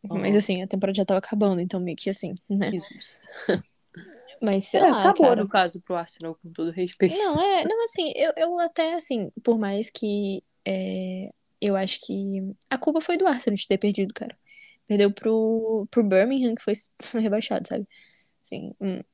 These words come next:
Speaker 2: assim, óbvio que não tô tirando os méritos do Chelsea, nem da, da queridíssima atacante do Chelsea, que
Speaker 1: Uhum.
Speaker 2: vamos falar daqui a pouco, que pra mim foi a melhor jogadora da Inglaterra.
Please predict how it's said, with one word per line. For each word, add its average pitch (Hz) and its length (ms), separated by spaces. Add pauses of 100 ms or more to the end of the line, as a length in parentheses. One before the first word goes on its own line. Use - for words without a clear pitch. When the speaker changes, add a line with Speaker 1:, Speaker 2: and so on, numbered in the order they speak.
(160)
Speaker 2:
assim, 190 200
óbvio 208 220
que 196 320 (420)
não 202 220
tô 196 120
tirando 220 280
os 262 80
méritos 240 400
do 269 160
Chelsea, 202 360
nem 269 400 (440)
da, 226 520
da 196 160
queridíssima 202 480
atacante 240 480
do 277 120
Chelsea, 208 240
que 247 60
Speaker 1:
Uhum. 233 80
Speaker 2:
vamos 240 140
falar 240 180
daqui 233 180
a 262 60
pouco, 254 260
que 196 180 (460)
pra 220 120
mim 226 200
foi 294 160
a - 20
melhor 285 260
jogadora 285 500
da 240 420
Inglaterra. 269 560